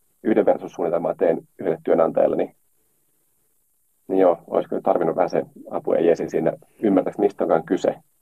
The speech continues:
Et silloin kyllä, ikä kyllä pakko myöntää, että se oli ehkä enemmän, mitä tehtiin, koska laki pakotti. Ja se on aika tämmönen niinku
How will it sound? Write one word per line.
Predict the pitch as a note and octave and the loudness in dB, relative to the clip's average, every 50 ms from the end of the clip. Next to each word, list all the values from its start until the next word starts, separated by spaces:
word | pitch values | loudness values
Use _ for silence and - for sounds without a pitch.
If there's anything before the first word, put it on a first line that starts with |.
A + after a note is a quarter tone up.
| _ _ - | _ _ -8
Et | - - - _ _ _ _ _ _ _ _ _ _ _ _ _ _ _ _ _ _ _ | -8 -8 -8 _ _ _ _ _ _ _ _ _ _ _ _ _ _ _ _ _ _ _
silloin | - G2+ F#2 F2+ F2+ | 0 2 2 2 2
kyllä, | - - - | 0 0 0
ikä | A#2 A2 G#2 | 2 2 4
kyllä | F#2+ F#2 F#2+ - - _ _ _ _ _ _ - | 2 2 0 0 -4 _ _ _ _ _ _ -4
pakko | - G2+ - G#2+ | -4 -2 0 4
myöntää, | G#2 G2 F#2 | 4 4 4
että | F2+ - | 4 2
se | F#2 | 2
oli | F2+ | 2
ehkä | F2+ - - G#2 | 2 2 0 -2
enemmän, | G2 G2 - _ - - - _ _ _ - | 0 -2 -4 _ -18 -20 -20 _ _ _ -2
mitä | F#2+ F#2+ | -2 0
tehtiin, | - G#2 G#2 G2+ - _ - F2+ F2 E2+ | 2 2 0 0 0 _ -2 -2 0 2
koska | F2 F2+ - - - - _ _ - - | 2 0 0 -4 -10 -10 _ _ -10 -4
laki | - F#2+ - - F#2 | -4 -4 -2 -4 -2
pakotti. | - F2+ - G2 - - _ _ - _ _ _ _ _ _ _ _ _ _ _ _ _ - - - F2+ - - _ _ _ - - | -2 -2 -2 -2 -8 -8 _ _ -20 _ _ _ _ _ _ _ _ _ _ _ _ _ -12 -8 -8 -8 -8 -10 _ _ _ -14 -14
Ja | - - | -12 -8
se | - - | -2 0
on | F#2 | 0
aika | F#2 F2 E2+ - | 2 2 2 0
tämmönen | F#2 F2 F2+ F2 E2 D#2+ | 0 2 2 2 2 0
niinku | - - | -2 -6